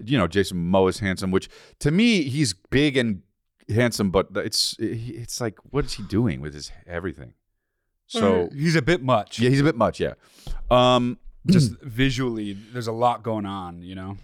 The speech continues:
Speaker 1: Yeah, I don't know who else is good looking. Christian Bale's cool looking. Cool looking, I would say.
Speaker 2: I think Michael Fassbender is real handsome.
Speaker 1: Yeah, he's, yeah, he's, he's handsome. Yeah, she thinks he's really handsome.
Speaker 2: Yeah. Well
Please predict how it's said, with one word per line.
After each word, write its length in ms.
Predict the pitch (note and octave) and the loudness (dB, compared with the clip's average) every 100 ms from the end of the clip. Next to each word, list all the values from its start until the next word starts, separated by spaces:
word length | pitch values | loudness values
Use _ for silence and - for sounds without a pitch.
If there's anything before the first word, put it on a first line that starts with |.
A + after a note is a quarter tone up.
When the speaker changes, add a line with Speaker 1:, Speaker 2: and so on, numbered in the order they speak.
| - - - | -18 -20 -6
Speaker 1:
Yeah, 360 | G2+ F#2+ F2 E2+ | 0 2 2 0
I 20 | |
don't 120 | G#2 | 0
know 80 | F#2 | 0
who 120 | D#2+ | -2
else 140 | D#2 - | -4 -4
is 80 | D2+ | -8
good 140 | D2 | -6
looking. 200 | C#2+ D#2 | -6 -6
Christian 240 | - G#2 D#2 | -6 -4 0
Bale's 200 | E2 - | 0 -2
cool 380 | - F2 E2+ | -6 -4 -2
looking. 400 | F2+ F2 F#2 F2+ - | -2 -2 -6 -10 -8
Cool 220 | - F#2+ | -4 -2
looking, 300 | F#2+ - G2 | -4 -8 -10
I 80 | F#2+ | -10
would 120 | F#2+ | -14
say. 140 | - | -8
Speaker 2:
I 80 | G2+ | -6
think 160 | A2+ A#2 | 0 2
Michael 260 | G2+ F#2+ | 0 0
Fassbender 480 | F2 F2+ E2 E2 D#2+ | -6 -10 -10 -8 -8
is 140 | D#2 E2+ | -8 -10
real 140 | E2 | -12
handsome. 400 | D#2+ C#2+ - D#2+ - - - | -14 -16 -18 -20 -20 -20 -12
Speaker 1:
Yeah, 300 | G3 F3 D#3+ | -4 0 2
he's, 180 | D#3 D3+ - _ - | 2 -2 -10 _ -10
yeah, 380 | C3 A#2+ G#2+ | -6 -4 -4
he's, 180 | G#2+ A2 - | -6 -12 -14
he's 220 | G2+ A#2 - | -10 -8 -6
handsome. 300 | D2 D2 D#2 | -8 -6 -6
Yeah, 60 | |
she 140 | F2+ C#3+ | -2 -2
thinks 160 | B2 | -2
he's 140 | G#2+ F2+ | -4 -8
really 180 | F2 D#2 | -8 -10
handsome. 240 | D#2 E2 | -12 -18
Speaker 2:
Yeah. 200 | - - F#2 A2+ | -16 -14 -16 _
Well 200 | C#3 C#3+ | -20 -20